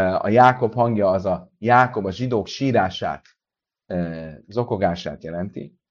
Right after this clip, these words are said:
ami akkor volt, amikor Vespasianus császár megölt Bétárban négyszáz,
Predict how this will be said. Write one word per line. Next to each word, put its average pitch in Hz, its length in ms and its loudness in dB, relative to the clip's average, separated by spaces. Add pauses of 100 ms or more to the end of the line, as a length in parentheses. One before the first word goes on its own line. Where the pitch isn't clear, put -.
(180)
ami 104 160 0
akkor 123 320 6
volt, 131 240 4
amikor 107 300 0
Vespasianus 104 840 2
császár 120 640 4 (300)
megölt 120 480 4
Bétárban 113 840 6 (140)
négyszáz, 120 920 2